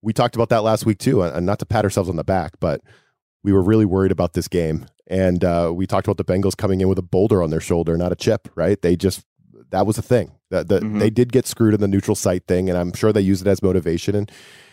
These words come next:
Speaker 1: and good for them. You mentioned the Giants and Daboll, the Giants getting blown out. At least Daboll got the most out of his team probably, and they just lost to a better opponent, right? The Bills are on the level with the Bengals. They're a peer of the Bengals.
Speaker 2: Yeah,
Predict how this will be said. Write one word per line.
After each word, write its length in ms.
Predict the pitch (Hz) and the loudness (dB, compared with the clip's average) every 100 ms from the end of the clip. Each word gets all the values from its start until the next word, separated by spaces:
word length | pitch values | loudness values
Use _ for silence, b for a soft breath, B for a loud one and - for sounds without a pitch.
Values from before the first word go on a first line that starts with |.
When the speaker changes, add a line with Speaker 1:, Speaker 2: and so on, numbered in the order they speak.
| B | B
Speaker 1:
and 140 | 113 110 | -8 -2
good 140 | 117 | -2
for 120 | - | 0
them. 240 | 92 85 95 | -2 -2 0
You 80 | 107 | 2
mentioned 520 | 123 - 127 117 95 - | 0 2 0 0 -4 -10
the 80 | - | -10
Giants 420 | 101 107 110 107 | -2 0 0 0
and 100 | 104 | -4
Daboll, 560 | 90 92 98 104 107 104 | -2 0 2 2 0 -2
the 80 | 90 | -6
Giants 280 | - 98 - | -2 -2 -2
getting 160 | 98 | -4
blown 260 | 95 95 92 | 0 0 0
out. 240 | 92 107 b b b _ _ _ _ _ - | 0 0 b b b _ _ _ _ _ -6
At 100 | 104 | -2
least 220 | 151 - | 0 0
Daboll 320 | 113 131 107 | 2 2 2
got 140 | 101 - | 0 -2
the 80 | 92 | 0
most 240 | 104 - | 0 2
out 100 | 107 | 0
of 60 | 90 | 0
his 120 | 90 | -2
team 240 | - 110 117 | -2 -2 0
probably, 380 | 123 120 113 117 | 0 0 2 2
and 60 | |
they 60 | 98 | 2
just 160 | 104 | 0
lost 240 | 107 101 - | 0 0 0
to 80 | 92 | -2
a 40 | |
better 220 | 98 90 | -2 -4
opponent, 360 | 80 98 90 - | -4 -4 -4 -2
right? 160 | 95 | -4
The 60 | - | -2
Bills 300 | 85 131 165 | 0 0 2
are 140 | 120 | 4
on 140 | 107 113 | 4 2
the 80 | 95 | 0
level 320 | 95 104 123 | 0 2 2
with 140 | 123 | 2
the 80 | 113 | 0
Bengals. 420 | 123 131 139 - | 0 0 -2 -2
They're 140 | - 101 | -2 -2
a 40 | |
peer 280 | - 107 113 | 0 0 2
of 80 | 127 | 0
the 80 | |
Bengals. 340 | 120 123 127 98 | 0 -2 -2 -4
Speaker 2:
Yeah, 160 | 95 | -6